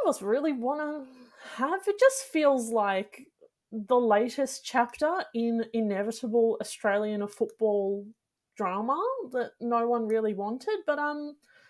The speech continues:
it's a boot to the A P L gutting its workforce and just everything that's kind of surrounded that.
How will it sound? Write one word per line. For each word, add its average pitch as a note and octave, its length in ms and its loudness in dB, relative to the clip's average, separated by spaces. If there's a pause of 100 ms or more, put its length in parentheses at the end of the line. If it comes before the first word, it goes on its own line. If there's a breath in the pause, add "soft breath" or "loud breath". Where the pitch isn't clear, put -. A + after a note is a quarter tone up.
(540 soft breath)
it's - 80 -2
a E4 60 2
boot F#4+ 320 0
to D#4+ 260 0
the D4 560 -4 (180)
A C4+ 140 2
P B3 220 0
L C4 420 0 (380)
gutting A#3+ 480 2
its - 240 -6
workforce D4+ 1040 0
and A3+ 560 0 (180)
just - 680 2 (260)
everything B3 760 0
that's A3 220 0
kind A3 320 -2
of G3+ 140 -2
surrounded G#3+ 880 2 (880)
that. C4+ 320 4